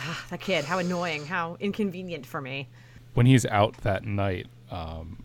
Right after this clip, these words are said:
Speaker 2: I think it's significant that the thing that he steals for sustenance is milk. And we
Speaker 1: Mm-hmm.
Speaker 2: learn later that, like, to put a pin on the metaphor,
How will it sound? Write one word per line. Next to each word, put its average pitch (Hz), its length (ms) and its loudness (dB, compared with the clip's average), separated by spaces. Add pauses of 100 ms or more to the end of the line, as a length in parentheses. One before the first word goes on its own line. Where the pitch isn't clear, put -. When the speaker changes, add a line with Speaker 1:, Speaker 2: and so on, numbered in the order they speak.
Speaker 2:
I - 40 -6
think 95 220 -2
it's 87 180 -6
significant 107 680 -2
that 92 200 -8 (140)
the 104 80 -2
thing 117 300 2
that 104 260 -4
he 90 280 -4 (600)
steals 98 560 4
for 87 160 -2
sustenance - 720 -4
is - 300 -8 (160)
milk. 98 500 0 (160)
And 110 140 0
we 110 80 6
Speaker 1:
Mm-hmm. 107 80 4
Speaker 2:
learn 98 200 4
later 98 360 2
that, 87 180 -6 (1300)
like, 92 220 -6
to 104 260 0 (840)
put 101 140 2
a 87 80 0
pin 90 240 4
on 85 340 0
the 107 80 0
metaphor, 82 600 0